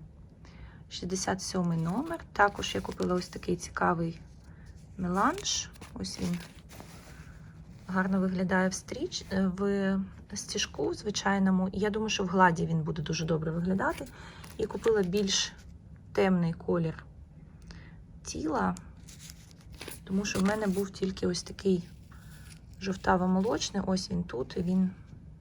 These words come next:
не виглядає як треба. І також на касі побачила, лежав оцей, це Муліне, D M C. Спитала, скільки воно коштує. Мені сказали, що це залишки від колишніх продажів, і вони його можуть віддати безкоштовно.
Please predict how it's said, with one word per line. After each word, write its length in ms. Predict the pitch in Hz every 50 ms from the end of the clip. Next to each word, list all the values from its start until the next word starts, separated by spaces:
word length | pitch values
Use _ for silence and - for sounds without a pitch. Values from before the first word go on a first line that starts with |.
| - - - - - - - - 196
не 120 | 190 196
виглядає 500 | 190 190 185 190 185 175 180 170 160 160
як 80 | 165 -
треба. 400 | - - - - - 277 208 196 - - - - - - - - - - - - - - - -
І 80 | - 190
також 600 | 185 240 247 254 - 247 226 - - - - -
на 200 | 196 196 196 196
касі 440 | 196 - - 233 254 247 - - 190
побачила, 760 | - 202 185 190 202 202 196 - 196 185 185 180 180 185 185 - - - - - -
лежав 420 | - 190 185 180 180 180 175 170 - 180
оцей, 460 | - - - 190 185 175 180 - - - - - - - - - - -
це 140 | - - 190
Муліне, 460 | 185 185 180 190 196 220 269 320 359 359 - - - - - -
D 100 | - 175
M 140 | 185 190 185
C. 320 | 180 - - - - 285 359 - - - - - - - - - - - - - - -
Спитала, 380 | - - - - - 196 190
скільки 300 | 190 - - - - 196
воно 180 | 190 190 190 190
коштує. 400 | 190 - 269 294 - - - 196
Мені 100 | 190 196
сказали, 260 | 190 - - 190 190
що 140 | 185 - -
це 300 | - 190 190 185 180 180 180 -
залишки 580 | - 190 175 185 185 185 180 175 - - - 180
від 160 | 180 180 -
колишніх 580 | - - 190 185 180 180 - - - 185 - -
продажів, 760 | - - 226 247 277 254 - 202 190 180 185 185 - - - -
і 160 | 185 175 185
вони 320 | 180 190 185 190 202 208
його 240 | 196 190 175 185 185
можуть 400 | 180 180 180 180 185 175 - -
віддати 400 | 185 165 165 175 180 190 185 180
безкоштовно. 600 | 160 175 - - - - - - 175 170 170 -